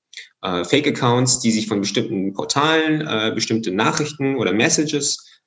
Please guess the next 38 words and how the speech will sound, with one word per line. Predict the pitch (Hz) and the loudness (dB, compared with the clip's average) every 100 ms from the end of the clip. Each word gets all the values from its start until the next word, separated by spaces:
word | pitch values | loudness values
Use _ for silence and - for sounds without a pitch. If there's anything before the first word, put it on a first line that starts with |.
| _ 120 | _ 0
äh, | 113 113 | 2 4
gezogen | 113 113 147 156 139 | 2 2 2 2 2
haben | 120 123 123 120 | 2 2 0 0
und | 104 104 | 0 0
die | 110 | 0
dann | 101 110 117 | 0 0 -2
auf | 107 | -4
Facebook | - 98 - - | -2 -2 -2 -8
vert-, | 98 - - | -8 -8 -12
äh, | 101 | -10
verteilt | - - 82 95 - | -8 -6 -4 -4 -6
haben. | 147 - _ _ _ - - - - _ | -12 -16 _ _ _ -20 -20 -20 -20 _
Ähm, | 90 90 98 | -4 -2 0
und | 107 | 0
Maria | 104 98 104 95 | 0 2 2 2
Ressa | 113 139 156 151 | 2 2 2 0
ist, | 147 120 113 | 0 -2 -2
hat | 120 | 0
jetzt | 123 113 107 | 0 0 0
in | |
den | 101 | 0
letzten | 123 147 - 127 | 0 0 -4 -4
zwei | - 107 | -2 0
Jahren | 107 110 113 113 | 0 2 0 0
zehn | - - 170 202 156 | 0 2 2 2 0
Haftbefehle | 139 151 - - - 101 | -2 -4 -8 -6 -4 -4
erhalten | 98 92 101 113 165 165 - _ - - - _ | -4 -6 -4 -2 -4 -6 -10 _ -20 -20 -20 _
und | - 113 113 | 2 4 4
ihr | 123 120 | 4 4
werden | 123 127 131 | 4 2 0
verschiedene | 123 117 - 170 175 165 135 | 0 0 0 0 -2 0 0
Sachen, | 123 123 131 127 120 - | 0 0 2 2 0 0
ähm, | 101 98 95 92 95 98 _ _ _ - | -2 0 -2 -4 -6 -10 _ _ _ -6
vorgeworfen. | - 147 175 151 131 135 135 139 135 131 131 | 0 2 4 2 2 2 0 0 0 0 -2
Äh, | - 107 104 | -2 -2 0
in | 104 | 0
einem | 107 160 170 160 | 2 4 2 0
Fall, | - 123 131 143 147 147 | -2 0 2 2 0 -4